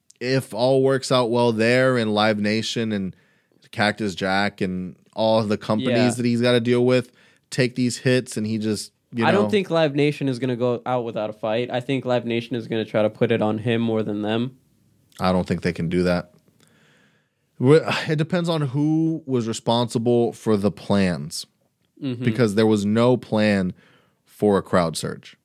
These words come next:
Speaker 2: Mm.
Speaker 1: And that's the big thing. There was no plan in place in their procedures for dealing with the crowd surge.
Speaker 2: Yeah, with people that broke into the show and, like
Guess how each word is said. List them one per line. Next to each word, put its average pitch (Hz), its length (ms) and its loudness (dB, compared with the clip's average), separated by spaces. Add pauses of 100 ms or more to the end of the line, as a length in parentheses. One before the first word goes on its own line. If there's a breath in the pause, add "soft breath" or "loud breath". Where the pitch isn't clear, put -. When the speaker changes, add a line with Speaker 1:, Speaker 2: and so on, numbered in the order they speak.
(200)
Speaker 2:
Mm. 131 180 -6
Speaker 1:
And 107 100 2
that's 107 160 4
the 104 100 -4
big 90 240 -4
thing. - 300 -12 (360 soft breath)
There 110 100 4
was 110 140 2
no 123 260 4
plan 123 360 2
in 117 140 0
place 113 420 0
in 107 100 -2
their 101 120 2
procedures 120 800 -2 (600)
for 98 540 2
dealing 101 440 0
with 92 120 -6
the 90 80 -6
crowd 85 320 -4
surge. - 420 -12
Speaker 2:
Yeah, 131 200 2
with 123 180 -2
people 131 240 -2
that 117 200 2
broke 117 280 -2
into 113 180 -6
the 107 80 -4
show 107 380 0
and, 110 160 -6
like 107 320 -10